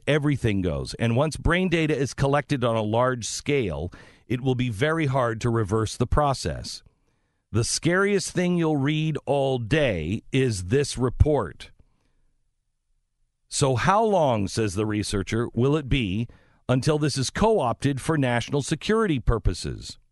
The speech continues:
According to the interview,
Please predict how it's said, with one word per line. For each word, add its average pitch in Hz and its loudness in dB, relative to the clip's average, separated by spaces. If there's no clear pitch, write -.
According 202 0
to 196 4
the 180 -2
interview, 95 -2